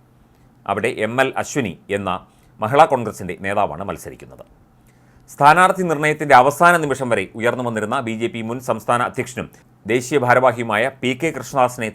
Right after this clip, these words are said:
തള്ളി പുതുമുഖത്തെ കളത്തിൽ ഇറക്കി കാസർഗോഡ് മണ്ഡലത്തിൽ നില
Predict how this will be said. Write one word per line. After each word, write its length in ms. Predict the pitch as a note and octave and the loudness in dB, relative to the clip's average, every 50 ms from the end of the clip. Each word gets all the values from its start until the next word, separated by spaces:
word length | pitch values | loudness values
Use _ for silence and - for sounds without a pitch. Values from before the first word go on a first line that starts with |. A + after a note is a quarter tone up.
| - - | -2 0
തള്ളി 260 | G2 G#2 A2+ G2+ - - - - _ _ _ - | 0 2 0 -2 -6 -8 -12 -20 _ _ _ -6
പുതുമുഖത്തെ 480 | A#2 B2 D3+ D#3 D#3 D3 C#3+ - C#3 A#2+ - | -4 0 0 0 0 -2 -2 -2 -2 -2 0
കളത്തിൽ 280 | A2+ A2+ A#2 - C#3 B2 G#2+ | 0 -2 -2 -2 -4 -4 -2
ഇറക്കി 220 | G#2+ G#2+ G2+ - C#3+ C#3 | -2 -2 -4 -6 -4 -2
കാസർഗോഡ് 460 | A#2 A2 G#2+ - B2 B2 C3 C3 B2 A#2+ | 0 0 0 0 -2 -2 0 0 0 0
മണ്ഡലത്തിൽ 380 | A#2 G#2+ A2+ A2+ G2+ - A2 G2+ F#2+ - - - _ _ - G2+ | -2 -2 -2 -2 -4 -6 -10 -12 -12 -12 -16 -20 _ _ -10 -6
നില 160 | A2 A#2+ C3+ | -4 -2 -2